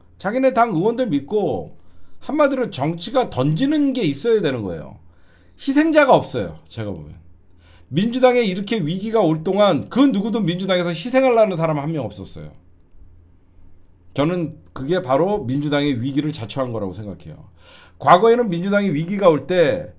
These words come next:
적어도 한두 명은 국회의원으로서 민주당을 위해서 던지는 사람들이 있었어요. 응? 유일하게 민주당에서, 어, 투쟁을 하면서 던진 사람은 민영배 의원 하나예요.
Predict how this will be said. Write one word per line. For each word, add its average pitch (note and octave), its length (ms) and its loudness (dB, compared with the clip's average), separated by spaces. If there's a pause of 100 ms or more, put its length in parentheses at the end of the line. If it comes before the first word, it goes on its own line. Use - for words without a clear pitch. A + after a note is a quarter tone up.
(320)
적어도 A3+ 360 4
한두 C4+ 280 0
명은 A3 680 0 (600)
국회의원으로서 G3 1040 2
민주당을 F#3 500 0
위해서 E3+ 260 0
던지는 G#3+ 480 2
사람들이 F3+ 440 0
있었어요. E2+ 520 -10 (1000)
응? B2+ 200 -12 (1300)
유일하게 G#3 500 2
민주당에서, E3+ 1000 0 (640)
어, A2 1080 -2
투쟁을 A3 380 0
하면서 F3 300 0
던진 C#3+ 300 -2
사람은 C#3+ 420 -2
민영배 G3+ 500 -2
의원 A#2+ 300 -2
하나예요. F#2+ 600 -8